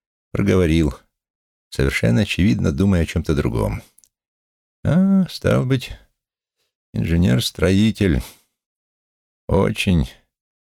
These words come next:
интересно. Инженер-строитель приходит в наше министерство, чтобы..." Он вдруг поднял голову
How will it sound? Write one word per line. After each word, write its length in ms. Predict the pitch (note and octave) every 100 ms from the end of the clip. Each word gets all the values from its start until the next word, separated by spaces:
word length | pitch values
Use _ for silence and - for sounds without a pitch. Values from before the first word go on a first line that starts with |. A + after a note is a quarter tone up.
| _ _ _
интересно. 840 | E2 D#2 D2+ C#2+ D2 - B1 C2 B1+ - _ _ _ _ _ _ _ _ _ _ _
Инженер-строитель 1400 | - - B1 A#1 D#3 D#3 - - E2+ D#2 A#2+ - B2 G#2 -
приходит 640 | - C2+ - A#2+ G#2+ - - _ _ _ _ _ _ _ -
в 60 |
наше 320 | A2 A2+ -
министерство, 760 | F#2+ F#2 - - F#2 G#2 - F2+
чтобы..." 400 | - - G2 F#2 - _ _ _ _ _ _ _ _ _
Он 240 | F2+ F#2 D2
вдруг 320 | D#2 F#2+ -
поднял 360 | F#2 E2 E2+
голову 420 | E2 B2 G2 D2